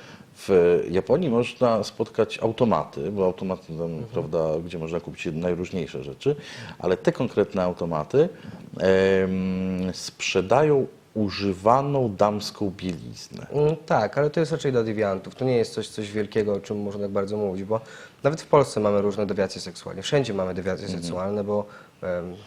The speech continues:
Speaker 2: no, mówiąc brzydko,
Speaker 1: No tak,
Speaker 2: to
Speaker 1: człowiek
Speaker 2: coś
Speaker 1: jest
Speaker 2: innego.
Speaker 1: skonstruowany,
Speaker 2: Tak, jest
Speaker 1: tak, że
Speaker 2: skonstruowany, tak.
Speaker 1: niektórym coś
Speaker 2: E, a
Speaker 1: odbija.
Speaker 2: tam oni chcą w prosty sposób zrobić z tego interes. Skoro jest coś takiego, jest na to w jakiś tam sposób nawet najmniejsze zapotrzebowanie, to można przecież na tym zarobić.
Speaker 1: Mhm.
Speaker 2: Więc kupuje się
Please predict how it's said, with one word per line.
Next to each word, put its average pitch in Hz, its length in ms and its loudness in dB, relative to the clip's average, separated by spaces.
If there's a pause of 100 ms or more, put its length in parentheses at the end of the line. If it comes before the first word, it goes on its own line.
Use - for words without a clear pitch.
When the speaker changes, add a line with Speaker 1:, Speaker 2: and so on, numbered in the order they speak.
Speaker 2:
no, 90 140 -8 (140)
mówiąc 101 240 -6
brzydko, 104 200 -4
Speaker 1:
No 135 80 4
tak, 147 120 8
Speaker 2:
to 90 60 -4
Speaker 1:
człowiek 120 200 6
Speaker 2:
coś 101 80 -4
Speaker 1:
jest 98 160 -4
Speaker 2:
innego. 95 180 -4
Speaker 1:
skonstruowany, 90 440 0
Speaker 2:
Tak, 80 100 -2
jest 76 120 -2
Speaker 1:
tak, 101 140 4
że 101 60 0
Speaker 2:
skonstruowany, 90 220 -4 (160)
tak. 95 200 -8
Speaker 1:
niektórym 85 520 -2
coś - 240 -6
Speaker 2:
E, 117 300 -2
a - 60 -2
Speaker 1:
odbija. 123 140 -2
Speaker 2:
tam 165 300 6
oni 151 260 -2
chcą 156 500 0
w - 100 -20
prosty 160 220 -8
sposób 156 320 -10
zrobić 135 200 -6
z - 40 -20
tego 110 140 -2
interes. 104 360 2
Skoro 98 440 -4 (320)
jest 113 140 0
coś 107 120 -8
takiego, 98 360 -4
jest 104 200 0
na 104 60 -2
to 98 100 -10
w 95 60 -8
jakiś - 260 -6
tam 95 180 -6
sposób 98 380 -6
nawet 98 240 -6
najmniejsze 101 380 -4
zapotrzebowanie, 98 680 -2 (260)
to - 60 -10
można 98 220 -4
przecież 101 180 -12
na 101 80 -6
tym 101 120 -6
zarobić. 87 420 -10 (580)
Speaker 1:
Mhm. 107 240 -4 (240)
Speaker 2:
Więc 208 260 0
kupuje 104 420 0
się 104 320 2